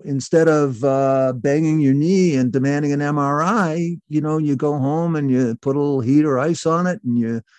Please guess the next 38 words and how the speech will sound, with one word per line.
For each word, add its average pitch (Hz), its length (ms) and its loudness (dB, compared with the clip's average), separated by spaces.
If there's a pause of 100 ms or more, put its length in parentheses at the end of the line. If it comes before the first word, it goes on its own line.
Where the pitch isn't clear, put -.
(120)
wait 151 260 4
a 151 60 0
few 170 240 0
days 165 500 2
and 131 100 0
you 120 100 0
see 139 200 -2
if 139 140 -4
it's 135 120 -10
gonna 139 220 -2
get 131 180 -2
better. 160 280 -2 (320)
And 160 260 2 (100)
w-, - 300 -8
because 175 300 0
there's 165 180 2
no 185 160 2
magic 180 540 2
here. 92 220 -8 (960)
P-, - 180 -2 (280)
the, 156 300 2
the 139 340 -2
healthcare 175 460 2
industry 117 420 -4
is 123 100 -4
making 151 320 -2
an 135 120 -2
enormous 170 720 -2
amount 127 260 -4
of 123 60 -6
money 143 540 -4 (320)
pretending 180 440 2
they 147 140 0
have 143 200 -2
magic, 156 440 -4 (240)
but - 80 -8
they 180 100 0
don't. 190 480 -2